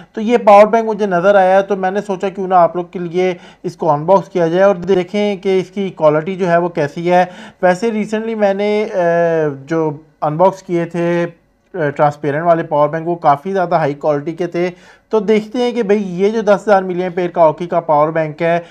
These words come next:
इसके बॉक्स के अंदर में क्या कंटेंट्स मिलते हैं और इसकी जो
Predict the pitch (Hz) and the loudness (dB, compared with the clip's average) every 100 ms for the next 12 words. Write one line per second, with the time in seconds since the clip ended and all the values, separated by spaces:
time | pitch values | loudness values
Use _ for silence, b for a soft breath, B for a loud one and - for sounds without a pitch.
0 | B B - 185 233 180 165 185 185 226 | B B -10 -2 0 4 6 4 2 -4
1 | 220 214 214 196 180 185 175 185 190 190 | -2 -4 0 2 2 0 -2 -4 -4 -4
2 | 185 190 202 202 202 - 208 214 208 208 | -4 -2 0 0 -2 -8 -6 2 2 2